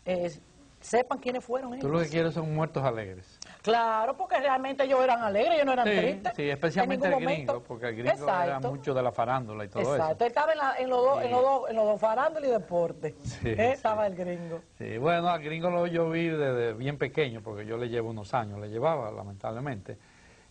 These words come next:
Speaker 2: Eh, él murió de sesenta y cinco años el gringo.
Speaker 1: Yo
Speaker 2: Tenía
Speaker 1: pienso
Speaker 2: un
Speaker 1: que
Speaker 2: año más que,
Speaker 1: que murió joven, ¿verdad?
Speaker 2: que, que Freddy.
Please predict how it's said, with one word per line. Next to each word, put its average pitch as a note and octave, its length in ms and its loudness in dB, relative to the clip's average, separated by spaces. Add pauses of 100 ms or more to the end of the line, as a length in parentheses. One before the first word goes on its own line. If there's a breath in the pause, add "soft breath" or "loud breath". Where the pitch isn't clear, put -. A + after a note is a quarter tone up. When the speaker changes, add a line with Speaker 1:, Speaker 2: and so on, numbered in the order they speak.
(140)
Speaker 2:
Eh, B2 440 0
él E3 400 2 (600)
murió D#3+ 360 2
de F#3 60 2
sesenta D#3+ 380 -4
y C#3+ 40 -4
cinco D#3+ 400 0
años A#2+ 220 -2
el G#2 80 -8
gringo. G#2 300 -8 (360)
Speaker 1:
Yo C#4 120 -8
Speaker 2:
Tenía C#3 180 2
Speaker 1:
pienso F#3 160 2
Speaker 2:
un - 20 2
Speaker 1:
que F#3 60 4
Speaker 2:
año F#3 220 0
más E3 280 -2
que, B2+ 300 -4
Speaker 1:
que G#3+ 100 2
murió F#3+ 300 0
joven, E3 260 0
¿verdad? G3+ 180 -8
Speaker 2:
que, C3+ 220 0
que C#3+ 140 0
Freddy. C#3 440 -2